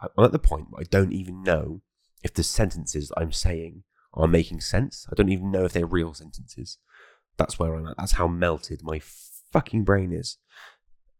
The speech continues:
Um, so, point is, is that two plus two equals four, unless you're talking about things that are real, and then you can get into serious fucking arguments about it.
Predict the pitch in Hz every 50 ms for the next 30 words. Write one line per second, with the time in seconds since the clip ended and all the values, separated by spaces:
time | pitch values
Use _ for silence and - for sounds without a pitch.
0 | _ _ _ - - - - - 135 123 110 - _ _ _ _ _ _ _ _
1 | _ _ _ _ _ _ _ - - - - - - - - _ _ - - -
2 | 262 - 95 90 95 113 117 123 120 - 135 127 - - - 175 170 160 - 135
3 | 127 - - 131 113 110 104 - 104 - - - 117 87 80 80 82 92 101 _
4 | _ _ _ _ - 104 110 110 113 113 95 - 104 98 - 110 98 - 98 92
5 | 92 - - 92 87 80 80 - 85 85 95 120 117 95 82 82 87 90 - _
6 | _ _ - 85 92 95 92 95 98 87 87 87 73 85 82 90 82 - - 120
7 | 101 90 90 90 82 - 85 - - 87 85 - - 95 98 90 78 82 82 80
8 | - - - - - - - -